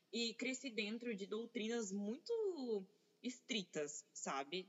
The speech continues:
Tipo, eu, eu não podia fazer muitas coisas que, enfim, me manteram presas dentro disso. Depois de um tempo, eu acabei,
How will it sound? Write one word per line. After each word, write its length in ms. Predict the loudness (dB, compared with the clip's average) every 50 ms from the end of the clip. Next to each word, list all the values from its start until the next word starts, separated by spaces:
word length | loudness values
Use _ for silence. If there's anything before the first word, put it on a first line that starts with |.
| -10 -18
Tipo, 240 | -8 -2 0 0
eu, 60 | 0 2
eu 100 | 0 0
não 100 | 0 0
podia 200 | 0 0 0 0
fazer 240 | 0 0 0 0 2
muitas 540 | 2 2 2 2 2 0 0 0 -2 -2 -2
coisas 720 | 0 0 0 0 0 0 0 0 0 0 0 -2 -6 -8 -12 _ _ _ _ _ _ _ _ _ -6
que, 400 | 0 2 2 4 4 2 0 -2 -8 _ _ -4
enfim, 260 | -4 -2 -2 0 0
me 120 | 0 0
manteram 360 | 0 0 0 0 0 0 0 -2
presas 440 | 0 2 2 2 2 0 -2 -4
dentro 400 | -2 -4 -2 -2 -2 -2 -4 -4 -4
disso. 420 | -4 -4 -4 -6 -10 -12 -14 -16 -18 _ _ _ _ _ _ _
Depois 840 | 0 0 0 0 -4 -4 -4 -2 2 2 4 4 4 2 0 -2 -2
de 320 | -2 -2 0 0 0 0 0
um 120 | -2 -2 0
tempo, 760 | 0 -2 0 0 -2 -2 -4 -4 -4 -6 -2 0 0 0 2
eu 500 | 0 0 0 0 0 0 0 0 0 -2
acabei, 640 | -2 -4 -6 -4 0 0 2 2 2 0 -2 -4 -10